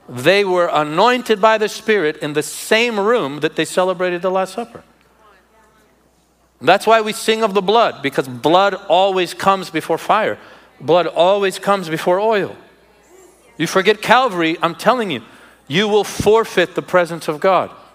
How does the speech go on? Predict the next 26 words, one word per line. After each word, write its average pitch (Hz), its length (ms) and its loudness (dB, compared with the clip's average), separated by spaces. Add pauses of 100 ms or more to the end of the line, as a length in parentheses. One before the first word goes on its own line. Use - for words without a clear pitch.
(640)
Calvary 202 520 2
is 196 220 -8
not, 180 400 0
uh, 156 100 -2
once 180 240 -4
again, 165 280 -4
something 185 560 -4
he 175 140 -6
did. 175 400 -2 (280)
Calvary 190 560 0
is 151 120 -8
a 151 60 -2
revelation 165 760 -2
of - 100 -16
who 175 280 -6
he 107 340 -12 (120)
is. 156 800 -4 (1900)
We 180 220 0
need 208 200 -4
people 196 300 -2
in 185 200 -2
love 214 380 4
who 160 120 -4
are 156 120 0
writing 143 320 0
music. 110 360 -10